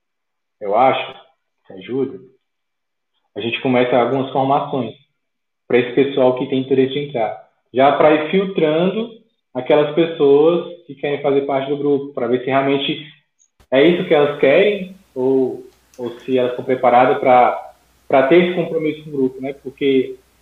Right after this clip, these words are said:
a-, acontecia muito do, do jovem, é, vir empolgado para o grupo, mas aí via que o grupo exigia muito tempo dele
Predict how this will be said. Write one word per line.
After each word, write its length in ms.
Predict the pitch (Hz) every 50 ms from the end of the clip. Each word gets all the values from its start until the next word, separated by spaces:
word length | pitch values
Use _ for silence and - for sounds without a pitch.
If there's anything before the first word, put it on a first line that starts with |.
| _ _ -
a-, 340 | 117 117 - - - 117
acontecia 460 | 113 - 143 139 139 139 - 160 175 170
muito 500 | 151 151 165 180 190 190 185 - 123 113
do, 300 | 117 113 113 110 107 - _ _ _ _ _ _ _ _ _ -
do 160 | 127 123 113
jovem, 680 | 120 123 131 147 165 160 160 139 123 110 101 92 - _ _ _ _ _ _ _ _ _ _ -
é, 380 | 104 107 107 107 104 107 107
vir 120 | 104 - 127
empolgado 560 | 135 131 135 143 135 120 139 127 135 143 135
para 140 | 135 131 131
o 60 | 120
grupo, 200 | 120 135 135 135
mas 220 | 131 127 123 120
aí 160 | 127 127 127 117
via 200 | 123 127 127 127
que 60 | 127
o 40 | 123
grupo 220 | 127 127 - 135
exigia 640 | 135 135 - 123 123 135 139 139 151 151 151 156 147
muito 340 | 139 156 175 190 185 180 180
tempo 280 | - 143 139 135 139 135
dele 400 | 120 117 110 104 95 90 92